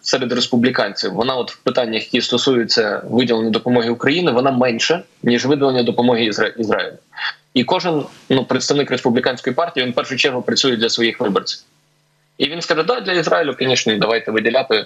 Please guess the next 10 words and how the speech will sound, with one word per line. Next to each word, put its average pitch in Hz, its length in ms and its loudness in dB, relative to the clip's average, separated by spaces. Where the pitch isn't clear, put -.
міняйте 120 680 0
законопроект 127 840 0
і 123 360 0
будемо 120 420 2
виділяти 113 500 2
Ізраїлю. 98 500 -2
А 139 80 2
про 170 160 2
Україну 160 480 0
подумаємо». 101 500 0